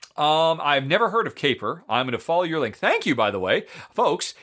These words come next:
he put links that I could click on in the email. It took me right there. Oh, that's so nice. Um, I don't know anything about Caper.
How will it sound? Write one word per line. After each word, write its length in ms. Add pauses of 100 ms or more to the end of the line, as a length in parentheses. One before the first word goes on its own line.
he 120
put 320
links 540
that 140
I 80
could 160
click 260
on 160
in 80
the 180
email. 300
It 80
took 160
me 80
right 180
there. 240
Oh, 140
that's 160
so 140
nice. 420 (560)
Um, 1080
I 120
don't 80
know 100
anything 200
about 200
Caper. 340